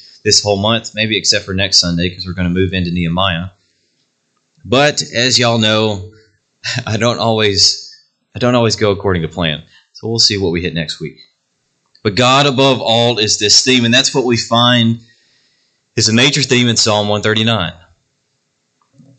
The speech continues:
And particularly here in verses thirteen through eighteen this morning, we see our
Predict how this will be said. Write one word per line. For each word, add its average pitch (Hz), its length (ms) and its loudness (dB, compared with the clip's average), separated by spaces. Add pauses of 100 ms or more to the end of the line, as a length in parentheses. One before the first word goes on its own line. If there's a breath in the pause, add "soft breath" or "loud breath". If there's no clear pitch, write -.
(200)
And 90 140 -6
particularly 117 760 2
here 113 280 2
in 110 60 0
verses 104 400 2
thirteen 107 640 0
through 95 320 -4
eighteen 104 560 0
this 87 240 0
morning, 87 320 -2
we 95 80 -4
see 98 260 0
our 92 360 -2